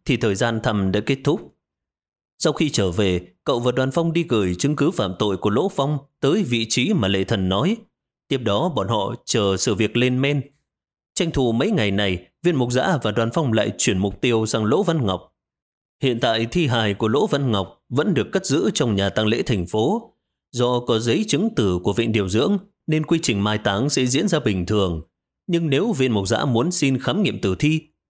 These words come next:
thì lại không phải chuyện dễ. Về phần Ngô Minh, do có bài học từ cha con Triều Hán Minh nên Đoàn Phong yêu cầu Trương Khải và Hoắc Nhiễm bí mật theo dõi mọi hành động của cha con họ bất cứ lúc nào. Vào một buổi chiều,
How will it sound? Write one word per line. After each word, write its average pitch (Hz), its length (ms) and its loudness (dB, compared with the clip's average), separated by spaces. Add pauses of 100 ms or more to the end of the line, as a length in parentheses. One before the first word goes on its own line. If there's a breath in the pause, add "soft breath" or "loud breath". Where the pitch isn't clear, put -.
(120)
thì 104 140 0
lại 95 220 0
không 104 340 -2
phải 92 120 0
chuyện 95 240 -2
dễ. 127 400 0 (800)
Về 131 200 0
phần 120 240 -2
Ngô 135 160 2
Minh, 135 380 -2 (220)
do 139 260 0
có 139 140 0
bài 104 220 0
học 110 280 -4
từ 113 120 2
cha 127 140 0
con 117 280 0
Triều 104 180 0
Hán 135 260 0
Minh 147 240 -2 (200)
nên 131 260 0
Đoàn 104 200 2
Phong 135 300 -2
yêu 151 140 0
cầu 98 300 0
Trương 110 160 0
Khải 98 200 -2
và 95 140 0
Hoắc 135 180 0
Nhiễm 120 260 2 (320)
bí 202 180 2
mật 165 280 0
theo 123 120 2
dõi 120 200 0
mọi 110 280 0
hành 98 220 -2
động 113 220 -2
của 110 120 2
cha 151 140 -2
con 143 180 -2
họ 107 280 0
bất - 200 -4
cứ 135 140 2
lúc 240 200 -2
nào. 90 460 -2 (840)
Vào 131 300 0
một 123 220 -2
buổi 107 260 2
chiều, 104 480 0